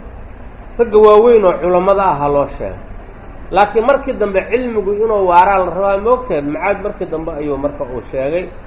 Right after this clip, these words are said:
asagoo ka baqaaya cilmiga in la qariyo. Sababtoo ah, ahlu sunnada waxaa ka mid a wax alla wixii axaadiis oo sunno gaara inay sheegaan. Ma garan? Ee, bidacduna waxa waaye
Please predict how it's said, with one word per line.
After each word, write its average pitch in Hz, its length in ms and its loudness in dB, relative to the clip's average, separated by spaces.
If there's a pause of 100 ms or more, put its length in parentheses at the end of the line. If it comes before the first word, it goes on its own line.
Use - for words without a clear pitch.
(300)
asagoo 175 420 0
ka 160 80 -8
baqaaya 151 480 -4
cilmiga 143 380 -4
in 139 160 -4
la 107 80 -6 (100)
qariyo. 98 300 -12 (360)
Sababtoo 208 440 -2
ah, 170 240 -4 (480)
ahlu 175 240 -2
sunnada 208 380 -2
waxaa 180 360 -2
ka 196 80 -4
mid 196 200 2
a - 60 -8 (840)
wax 190 160 0 (120)
alla 190 220 -2
wixii 185 420 -6
axaadiis 151 580 -8
oo 139 80 -6
sunno 147 320 -4
gaara 127 400 -6
inay 123 180 -8
sheegaan. 104 460 -8 (720)
Ma 156 100 -4
garan? 107 240 -8 (880)
Ee, 160 260 0
bidacduna 214 560 2
waxa 202 220 -2
waaye 208 200 2